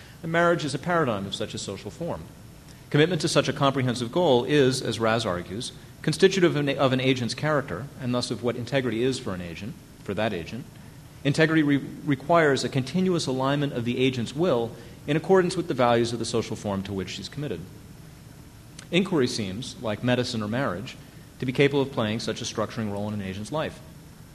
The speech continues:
That is, it is a suitable, comprehensive goal for an agent, although not a mandatory goal. Inquiry is difficult, requiring skills that cannot be obtained all at once,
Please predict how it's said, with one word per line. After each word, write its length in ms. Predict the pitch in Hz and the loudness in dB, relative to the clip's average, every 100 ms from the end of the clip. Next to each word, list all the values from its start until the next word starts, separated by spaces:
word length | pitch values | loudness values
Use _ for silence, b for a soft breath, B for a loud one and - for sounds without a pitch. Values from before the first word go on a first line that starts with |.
| - - | -20 -8
That 140 | 113 113 | -2 0
is, 360 | 110 127 - | 0 -4 -6
it 80 | 131 | -6
is 140 | 113 | -6
a 60 | 117 | -6
suitable, 420 | - 202 185 120 | 0 2 2 0
comprehensive 720 | 117 139 139 135 120 107 117 | -2 -4 -2 -2 -2 -4 -6
goal 200 | - 104 | -2 -2
for 140 | 104 120 | -2 -2
an 60 | |
agent, 340 | 143 175 117 - | 2 2 2 -4
although 200 | 113 113 | -4 -2
not 300 | 110 104 107 | -2 -4 -4
a 60 | 123 | -2
mandatory 540 | 151 196 135 104 90 | 0 0 -2 -4 -6
goal. 260 | 85 80 78 - - B B B B - | -6 -10 -12 -16 -20 B B B B -2
Inquiry 300 | 135 131 110 | 0 2 0
is 80 | |
difficult, 480 | 104 127 127 101 131 - | -2 -4 -2 -4 -4 -6
requiring 440 | 147 120 127 117 110 | -8 -2 0 0 -2
skills 360 | - 123 120 | 0 2 2
that 120 | 120 | -2
cannot 220 | 120 113 113 | 0 0 0
be 80 | |
obtained 360 | 113 - 127 120 | -4 -2 -2 0
all 140 | 107 | -2
at 60 | 104 | -2
once, 360 | 120 123 - | -4 -4 -6